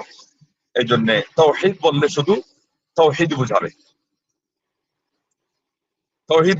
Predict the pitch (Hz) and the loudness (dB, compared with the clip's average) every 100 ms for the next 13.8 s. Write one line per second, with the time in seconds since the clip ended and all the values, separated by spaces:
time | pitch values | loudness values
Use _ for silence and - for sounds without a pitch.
0 | 165 170 190 220 - _ _ _ _ _ | 0 2 2 2 -2 _ _ _ _ _
1 | _ - 151 170 190 185 175 165 160 151 | _ -4 0 2 2 2 2 0 2 0
2 | - 147 143 135 147 120 110 104 90 - | 0 0 2 2 0 -2 -2 -2 -4 -10
3 | - _ _ _ _ _ - - 143 151 | -20 _ _ _ _ _ -4 -2 0 -2
4 | 143 - - 143 147 151 139 131 127 120 | -2 -8 -2 0 0 0 0 0 -2 -6
5 | - - - - _ _ _ _ _ _ | -6 -8 -8 -14 _ _ _ _ _ _
6 | 123 - 170 185 180 170 175 190 151 156 | -20 -6 -2 -2 0 -2 -2 0 0 0
7 | 151 - 156 156 196 170 - 170 156 160 | -4 -2 0 0 0 -2 -2 -4 -2 -2
8 | 165 _ _ _ - 135 139 - 135 123 | -4 _ _ _ -2 -2 -2 -2 0 0
9 | 113 113 - - _ _ _ _ _ - | 0 -6 -6 -10 _ _ _ _ _ -10
10 | 156 151 147 131 131 _ _ _ _ _ | -10 -2 0 0 -4 _ _ _ _ _
11 | _ _ _ _ 131 - 214 202 175 170 | _ _ _ _ -14 -4 0 2 0 -2
12 | 170 151 147 139 139 135 135 208 208 - | -2 0 -2 -2 0 0 2 -2 -4 -20
13 | _ _ - 151 143 135 135 - | _ _ -6 -2 0 -2 -4 -2